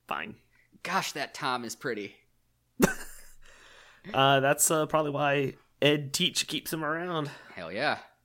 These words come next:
Speaker 2: Um, okay, so Colin.
Speaker 1: Yeah.
Speaker 2: If people wanna find out more about this podcast,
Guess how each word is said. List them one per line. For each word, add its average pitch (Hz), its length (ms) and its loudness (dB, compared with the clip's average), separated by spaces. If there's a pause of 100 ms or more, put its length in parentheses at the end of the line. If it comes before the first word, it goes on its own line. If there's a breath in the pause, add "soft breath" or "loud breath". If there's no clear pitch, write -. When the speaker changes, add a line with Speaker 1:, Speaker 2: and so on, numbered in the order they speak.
(1080)
Speaker 2:
Um, 151 760 2
okay, 302 500 0
so 240 240 -2
Colin. 233 580 -2 (540)
Speaker 1:
Yeah. 156 340 -2 (800)
Speaker 2:
If 330 220 -6
people 214 300 -4
wanna 131 180 -2
find 131 260 -2
out 117 180 2
more 123 180 -2
about 107 240 -2
this 90 140 -12
podcast, 127 560 -4